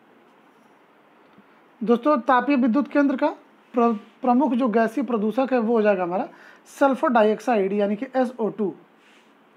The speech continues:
जी हाँ दोस्तों, कोयले के जलने से प्रमुख रूप से तापीय विद्युत केंद्र से उत्पन्न होने वाली प्रदूषक गैस है यह। यानी कोयले का जब, कोयला जब जलता है तो तापीय विद्युत केंद्र से भी जो है कि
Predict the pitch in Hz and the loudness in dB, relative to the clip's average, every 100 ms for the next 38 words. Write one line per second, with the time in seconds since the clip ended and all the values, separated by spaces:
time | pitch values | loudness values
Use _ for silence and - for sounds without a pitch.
0 | _ _ _ _ _ - 214 269 294 320 | _ _ _ _ _ -6 2 4 4 -2
1 | 285 277 294 285 277 285 302 311 277 254 | 0 2 2 2 2 2 0 -2 0 0
2 | 262 277 269 - 294 - - 240 269 233 | 0 -2 -2 -2 -4 -4 0 0 0 -4
3 | 220 247 - 269 254 262 208 269 254 254 | -2 -4 -2 -4 -2 -6 -4 -2 -2 0
4 | 254 254 220 233 254 226 254 254 254 262 | -2 -2 -4 -4 -4 0 0 0 -2 -2
5 | - _ - _ _ _ _ _ _ _ | -6 _ -20 _ _ _ _ _ _ _
6 | _ _ - 226 240 247 240 262 269 269 | _ _ -2 0 0 2 2 4 2 0
7 | - - 254 240 262 254 208 240 226 285 | -2 -10 0 2 4 2 0 0 2 2
8 | 285 - _ _ _ _ _ _ - 240 | 2 -4 _ _ _ _ _ _ -12 -4
9 | 240 226 262 240 247 - 277 285 247 294 | 0 0 0 0 -2 -2 0 0 -2 -2
10 | 254 330 - _ _ _ _ _ 247 208 | 0 -2 -6 _ _ _ _ _ -4 2
11 | 220 220 302 | 2 2 -2